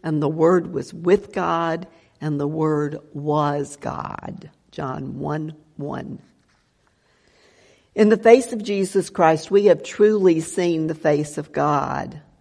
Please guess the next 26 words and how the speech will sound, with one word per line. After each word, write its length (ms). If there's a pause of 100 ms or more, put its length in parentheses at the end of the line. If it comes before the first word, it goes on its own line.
(300)
Not 320
only 480
does 200
Jesus 540
reveal 300
God 320
to 180
us, 240
though, 400
he 260
also 800 (460)
reveals 840
what 200
human 520
beings, 580
according 800
to 80
God's 400
original 680
design 680 (320)
and 220
intention, 1000 (640)
were 160
meant 340
to 100
be. 480